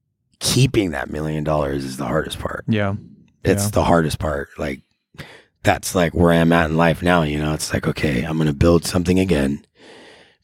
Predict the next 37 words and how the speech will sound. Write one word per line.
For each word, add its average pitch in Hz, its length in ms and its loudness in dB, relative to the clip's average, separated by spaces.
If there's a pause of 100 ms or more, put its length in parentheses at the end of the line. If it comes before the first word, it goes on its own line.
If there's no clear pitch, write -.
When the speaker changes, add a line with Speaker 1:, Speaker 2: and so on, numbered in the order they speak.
Speaker 1:
but 64 360 0 (160)
I'm 76 100 -4
gonna 71 120 -2
keep 78 240 -4
it - 60 -14
this - 200 -6
time. - 340 -6 (220)
I'm 82 80 -6
not 80 140 -4
gonna 117 120 2
Speaker 2:
Uh-huh. 107 100 0
Speaker 1:
fuck 87 200 0
it 95 80 6
up." - 180 2 (500)
You 101 140 4
know 117 80 6
what 117 100 4
I 113 40 2
mean? 107 320 4
I'm 92 120 4
not 95 180 4
Speaker 2:
Yeah. 90 80 0
Speaker 1:
gonna, 87 320 0
I'm 87 180 0
not, 87 360 4
you 87 200 2
know, 80 300 0 (1120)
it 87 100 0
was, 85 260 -2
it 85 100 -2
was, 92 300 0
it 80 80 -2
was 110 180 -2
crazy, 90 440 0
man. 73 280 -4
It 80 120 -6
was, - 420 -6